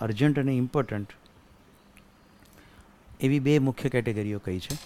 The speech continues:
અને એના ચાર પરમ્યુટેશન કોમ્બિનેશન કયા છે. એમાં પહેલો પ્રેફરન્સ છે અર્જન્ટ અને ઇમ્પોર્ટન્ટ,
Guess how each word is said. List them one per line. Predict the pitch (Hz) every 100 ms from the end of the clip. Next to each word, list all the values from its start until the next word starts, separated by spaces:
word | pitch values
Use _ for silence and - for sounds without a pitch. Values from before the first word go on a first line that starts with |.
| - - - - -
અને | - 139
એના | 143 151 165
ચાર | - 139
પરમ્યુટેશન | 143 131 135 139 127 139
કોમ્બિનેશન | 135 107 104 107 95 104 95
કયા | 92 92
છે. | 90 - - - - - - - - - _ - -
એમાં | 139 147
પહેલો | 123 127 165
પ્રેફરન્સ | 147 147 143 143 -
છે | 151
અર્જન્ટ | - 123 120 151 139
અને | 135
ઇમ્પોર્ટન્ટ, | 127 123 110 87 87